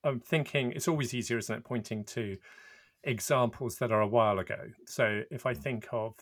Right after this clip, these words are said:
Speaker 1: the way that Christians responded to Life of Brian,
Speaker 2: Mm.
Speaker 1: um, or Jerry Springer, The Opera. So they're two different examples where a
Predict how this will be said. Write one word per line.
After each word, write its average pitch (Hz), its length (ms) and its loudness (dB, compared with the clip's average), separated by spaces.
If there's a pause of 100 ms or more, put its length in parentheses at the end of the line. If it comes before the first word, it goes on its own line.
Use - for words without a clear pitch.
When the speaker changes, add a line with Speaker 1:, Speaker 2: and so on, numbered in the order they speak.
Speaker 1:
the 120 80 -2
way 117 300 0
that - 480 -12 (120)
Christians - 420 -4
responded 117 480 -2
to 107 360 -2 (640)
Life 127 280 2
of 117 140 -10
Brian, 123 500 0 (240)
Speaker 2:
Mm. 90 80 0
Speaker 1:
um, 117 400 4
or 113 300 2
Jerry 131 320 2
Springer, 120 340 -2
The 113 140 4
Opera. - 340 -6
So - 160 -6
they're 147 140 6
two 147 300 -2 (140)
different - 280 -4
examples 120 640 2
where 117 320 2 (540)
a 127 260 0